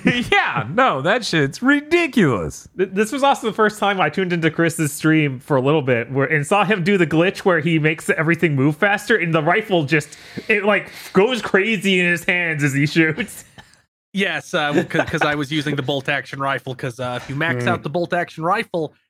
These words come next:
Speaker 4: it deals thirty fucking damage a shot, which I
Speaker 2: Nice.
Speaker 4: think is twelve more than the semi-automatic will deal maxed out.
Speaker 2: Nice, nice, nice.
Speaker 4: But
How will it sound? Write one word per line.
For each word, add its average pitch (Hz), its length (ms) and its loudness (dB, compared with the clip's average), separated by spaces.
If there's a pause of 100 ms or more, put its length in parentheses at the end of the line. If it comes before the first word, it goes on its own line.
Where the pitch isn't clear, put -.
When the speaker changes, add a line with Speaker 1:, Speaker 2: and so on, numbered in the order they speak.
(280)
Speaker 4:
it 185 140 -12
deals 254 260 -4
thirty 196 560 -6
fucking 160 480 -6
damage 143 400 -4
a 113 60 -10
shot, 107 500 -4 (920)
which 160 160 -4
I - 20 0
Speaker 2:
Nice. 165 120 -4
Speaker 4:
think 185 180 -4
is - 180 -8
twelve 170 600 -2
more 180 260 0
than 156 140 -6
the 143 80 -6
semi-automatic 135 880 -4
will 120 100 -10
deal 113 220 -12
maxed 104 400 -8
out. 101 260 -4 (840)
Speaker 2:
Nice, 95 240 -8
nice, 78 300 -8
nice. - 340 -18 (340)
Speaker 4:
But 185 300 -2